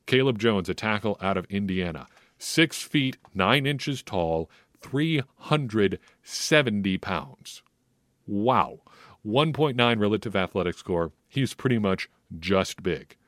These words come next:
Five six, forty yard dash. I hope I could go outside and beat that today. Now, given I'm approximately a hundred and fifty pounds lighter than he is, so hopefully I can move a little bit faster than five six in the forty,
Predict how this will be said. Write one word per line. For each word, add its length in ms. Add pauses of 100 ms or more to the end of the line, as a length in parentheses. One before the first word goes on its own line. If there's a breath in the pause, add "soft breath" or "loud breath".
(120)
Five 320
six, 240
forty 260
yard 260
dash. 380
I 120
hope 380
I 120
could 180
go 180
outside 360
and 100
beat 200
that 220
today. 300 (100)
Now, 140
given 380 (500 soft breath)
I'm 480
approximately 800
a 80
hundred 260
and 140
fifty 240
pounds 340
lighter 280
than 160
he 160
is, 160
so 160
hopefully 420
I 80
can 160
move 140
a 40
little 200
bit 160
faster 360
than 140
five 260
six 280
in 60
the 60
forty, 400